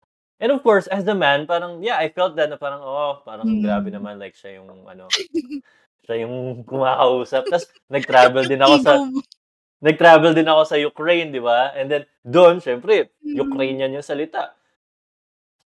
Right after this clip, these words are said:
Speaker 1: Wala, ah, nga, kahit mag-English ka dun, may, may mga times talaga na hindi ka, hindi, hindi ka magi-gets, di ka maintindihan.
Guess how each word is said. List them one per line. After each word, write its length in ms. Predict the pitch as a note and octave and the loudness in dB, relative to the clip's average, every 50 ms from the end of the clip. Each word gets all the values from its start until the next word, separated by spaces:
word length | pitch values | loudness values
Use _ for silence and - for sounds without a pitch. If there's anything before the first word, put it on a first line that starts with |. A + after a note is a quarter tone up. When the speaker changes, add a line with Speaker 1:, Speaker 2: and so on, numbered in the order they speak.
| - - _ _ - | -20 -20 _ _ -6
Speaker 1:
Wala, 260 | F#3 F#3+ G#3+ B3 B3 F3 A#2 A#2+ | -2 2 4 6 6 6 4 2
ah, 80 | A#2+ C3 D#3 D3+ C#3+ | -2 -6 -6 -6 -8
nga, 100 | D3+ E3+ E3+ _ _ _ _ _ - _ - - - | -10 -10 -12 _ _ _ _ _ -20 _ -20 -16 -8
kahit 160 | E3 E3+ E3+ E3+ | -6 -6 -6 -4
mag-English 440 | F3 F3 E3+ D#3+ E3 D#3 D#3 D#3 - | -4 -4 -2 -2 -2 -2 -2 -4 -4
ka 120 | - D#3+ C3 | -6 -8 -6
dun, 320 | B2+ B2 B2 B2+ B2+ C3 | -6 -8 -8 -8 -12 -12
may, 160 | C3+ C3 C3+ C3 | -10 -10 -10 -10
may 240 | B2+ C#3 C#3+ C#3+ | -10 -10 -8 -8
mga 400 | C#3+ C#3+ C#3 C#3 C3+ C3+ C3 - _ _ _ _ _ _ - | -8 -8 -8 -6 -6 -6 -6 -8 _ _ _ _ _ _ -4
times 240 | B2+ A#2+ A#2+ A#2+ - | -2 -2 -2 -2 -6
talaga 280 | C3 A#2+ A2+ A2 A2 A2 | -6 -6 -4 -4 -6 -8
na 120 | G#2+ A2 | -8 -8
hindi 200 | A2 G#2+ G#2 G#2+ | -10 -8 -10 -12
ka, 240 | A2 A#2 G#2+ G#2 G2+ G#2 _ _ _ _ C3+ D3 | -10 -8 -8 -8 -10 -14 _ _ _ _ _ -20
hindi, 120 | D#3+ E3+ F3+ E3 | -16 -14 -12 -10
hindi 120 | D#3 D#3+ D#3+ E3+ | -10 -10 -8 -8
ka 60 | E3 | -8
magi-gets, 520 | D3+ C#3+ C3 B2+ A2 G#2 A2 G2+ - - - | -8 -8 -10 -10 -8 -6 -6 -6 -6 -8 -18
di 80 | A2 - | -18 -16
ka 80 | A#2 A2 | -14 -14
maintindihan. 640 | A2 G#2+ G#2 - G#2+ G2+ F#2+ F#2+ F2+ F2+ F2 E2+ | -14 -14 -14 -14 -16 -16 -16 -16 -18 -20 -20 -20